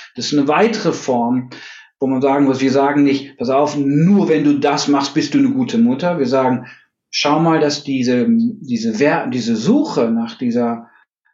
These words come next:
Beziehung zu dir selbst“, und da helfen wir ihnen ja auch, das zu tun, quasi eine Art Freundlichkeit dir selbst gegenüber ist. Also erstmal könnte man sagen,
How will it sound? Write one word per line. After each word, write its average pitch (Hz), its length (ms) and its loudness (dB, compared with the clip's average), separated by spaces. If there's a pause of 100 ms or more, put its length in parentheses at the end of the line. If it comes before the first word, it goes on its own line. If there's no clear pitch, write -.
(380)
Beziehung 233 540 0
zu 143 140 -6
dir 135 140 2
selbst“, 143 480 2
und 127 120 -2
da 120 60 -2
helfen 156 320 2
wir 131 80 4
ihnen 123 80 4
ja 120 100 0
auch, 113 80 -6
das 117 180 -6
zu 120 100 -12
tun, 180 580 -4 (480)
quasi 151 340 0
eine 151 140 -2
Art 143 120 -2
Freundlichkeit 185 960 0
dir 147 100 -4
selbst 190 360 0
gegenüber 107 520 -2
ist. - 240 -14
Also 117 240 -12
erstmal 143 460 -2
könnte 143 140 -4
man 135 120 -4
sagen, 143 360 0